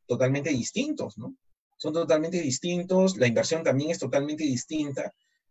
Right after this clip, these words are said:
pero creo yo que el factor humano es aquel que no debe dejarse de lado.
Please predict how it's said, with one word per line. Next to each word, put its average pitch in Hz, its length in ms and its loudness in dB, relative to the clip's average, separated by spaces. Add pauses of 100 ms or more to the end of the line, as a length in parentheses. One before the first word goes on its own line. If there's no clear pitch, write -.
(140)
pero 123 340 6
creo 190 220 6
yo 190 240 4
que 170 100 -2
el 127 160 0
factor 165 340 0
humano 165 540 4 (400)
es 143 220 0
aquel 147 320 -2
que 143 120 -2
no 131 160 4
debe 139 320 0
dejarse 135 440 0
de 107 140 -2
lado. 95 200 -6